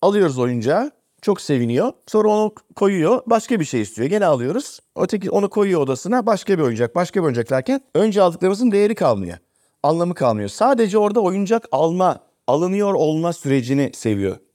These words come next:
çocuklar. E, sürekli al, al, al, al. Özelliği kalmaz. Bu marjinal fayda, e, teorisiyle de ekonomide açıklanır biliyorsunuz. Her yeni üzerine aldığınız bir şeyin herhangi bir giysi olabilir, bir herhangi bir ürün olabilir.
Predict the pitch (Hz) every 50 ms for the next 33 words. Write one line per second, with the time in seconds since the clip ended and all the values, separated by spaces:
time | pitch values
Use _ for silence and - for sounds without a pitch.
0 | _ - - 110 92 90 _ - - 80 - - _ _ _ _ _ _ _ -
1 | 104 - - 175 175 170 - - 151 160 160 151 92 127 143 143 139 95 117 135
2 | 131 95 170 226 233 - _ - 156 151 143 151 147 147 147 151 147 - 113 104
3 | 101 98 101 98 143 147 143 147 151 151 139 143 151 156 151 143 - - 135 131
4 | 135 127 135 143 135 135 _ _ - 107 107 107 104 - 127 123 120 117 117 -
5 | - 127 117 107 104 101 98 - 95 95 - 104 98 98 95 95 82 90 - -
6 | - - 95 95 92 90 90 90 92 90 90 - 113 131 190 - - _ _ _
7 | _ _ - 151 165 165 151 131 135 139 151 160 143 117 131 131 123 120 123 117
8 | 110 117 117 110 110 117 117 113 110 107 107 107 - - 107 107 135 208 269 _
9 | _ _ _ _ _ _ _ _ _ _ - - 127 123 120 117 104 104 98 104
10 | 101 98 98 - 113 110 - - - 113 101 95 95 87 87 85 92 98 101 104
11 | 104 117 110 104 107 104 98 98 98 104 113 120 113 98 92 95 90 95 127 196
12 | 196